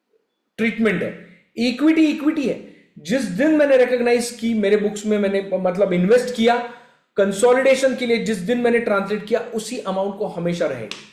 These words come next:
उसको रीमेजर नहीं किया जाता। Assets and liabilities को रीमेजर किया जाता है, but all assets and liabilities will be remeasured at the closing rate as on the date of balance sheet। Income and expenditure जो है वो average रेट से जाता है, तो difference तो आएगा। एक है closing rate पे,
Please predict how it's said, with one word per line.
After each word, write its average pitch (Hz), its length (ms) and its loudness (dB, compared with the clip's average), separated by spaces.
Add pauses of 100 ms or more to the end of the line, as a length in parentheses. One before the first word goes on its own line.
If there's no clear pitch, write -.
(160)
उसको 196 260 -2
रीमेजर 196 460 0
नहीं 180 180 -2
किया 139 180 0
जाता। - 380 -10 (400)
Assets 302 420 0
and 247 160 0
liabilities 226 540 2
को 226 120 0
रीमेजर 240 540 4
किया 233 200 0
जाता 180 300 0
है, - 280 -14 (100)
but 208 100 0
all 233 280 2
assets 269 340 0
and 247 100 0
liabilities 214 540 2
will 196 140 -4
be 180 160 -2
remeasured 196 480 -2
at 180 160 -4
the 226 80 2 (160)
closing 226 460 2
rate 226 140 4
as 185 140 0
on 190 140 -4
the 185 60 2
date 180 160 0
of 175 160 2
balance 151 220 0
sheet। 226 140 -2 (680)
Income 254 540 0
and 247 220 0
expenditure 208 580 0
जो 170 180 -2
है 185 80 2
वो 214 220 -2
average 175 400 -2
रेट 160 220 -2
से 147 100 -12
जाता 123 300 -10
है, - 200 -20 (460)
तो 180 80 -6
difference 214 480 -2
तो 240 60 2
आएगा। 233 520 0
एक 240 300 0
है 240 200 -4
closing 226 480 2
rate 170 300 0
पे, - 380 -4